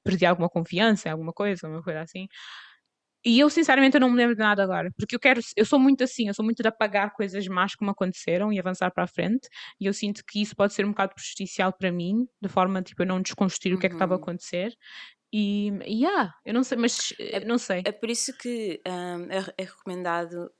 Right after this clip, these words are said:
Speaker 2: mesmo se não estás a sentir uma coisa imediatamente, ah, um s-, não estás a sentir imediatamente depressivo ou ansia-, ou ansiedade, é sempre recomendado ires para um terapista, para um terapista, para um psicólogo, certo?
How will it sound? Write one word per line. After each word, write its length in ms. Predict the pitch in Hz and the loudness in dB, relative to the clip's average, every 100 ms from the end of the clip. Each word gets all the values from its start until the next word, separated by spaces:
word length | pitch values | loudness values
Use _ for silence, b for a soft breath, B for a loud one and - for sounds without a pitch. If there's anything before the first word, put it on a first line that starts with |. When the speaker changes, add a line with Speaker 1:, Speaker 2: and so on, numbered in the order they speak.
| - | -14
Speaker 2:
mesmo 600 | 180 185 202 208 202 196 | -8 -4 -4 -4 -6 -6
se 480 | - - 185 175 165 | -6 -4 -4 -4 -4
não 160 | 156 156 | -6 -6
estás 340 | 165 160 160 | -4 -4 -6
a 40 | 160 | -10
sentir 400 | 170 165 170 165 | -8 -8 -10 -10
uma 140 | 160 | -10
coisa 240 | 160 156 160 | -8 -8 -6
imediatamente, 1120 | 165 160 160 160 151 156 156 156 - 139 143 b b b b b | -8 -8 -8 -8 -8 -6 -8 -10 -14 -16 -18 b b b b b
ah, 240 | 156 151 - | -10 -8 -8
um 60 | 160 | -10
s-, 160 | - - - | -12 -20 -12
não 140 | 175 | -10
estás 200 | 170 175 | -4 -4
a 40 | 175 | -4
sentir 320 | 175 175 175 | -8 -8 -6
imediatamente 800 | 180 175 175 175 170 170 165 156 | -6 -4 -4 -4 -6 -4 -6 -8
depressivo 840 | 160 156 165 - 175 175 180 160 156 | -16 -12 -10 -8 -8 -8 -10 -10 -10
ou 440 | 151 156 151 143 - | -6 -4 -4 -8 -8
ansia-, 500 | 160 - - 156 - | -6 -6 -6 -8 -8
ou 100 | - 160 | -8 -6
ansiedade, 500 | 156 160 147 147 170 | -6 -8 -8 -8 -8
é 40 | |
sempre 220 | 190 190 | -10 -12
recomendado 400 | - 180 170 160 _ _ _ b b _ | -12 -8 -6 -8 _ _ _ b b _
ires 180 | 180 - | -10 -8
para 100 | 180 | -6
um 80 | 165 | -8
terapista, 580 | 165 156 156 135 - - - | -8 -12 -10 -12 -12 -14 -10
para 120 | 165 | -8
um 120 | 156 143 | -8 -10
terapista, 420 | - - 135 _ | -14 -16 -18 _
para 100 | 156 | -14
um 40 | |
psicólogo, 420 | 156 - 139 139 - | -12 -12 -12 -16 -14
certo? 280 | 147 143 | -14 -14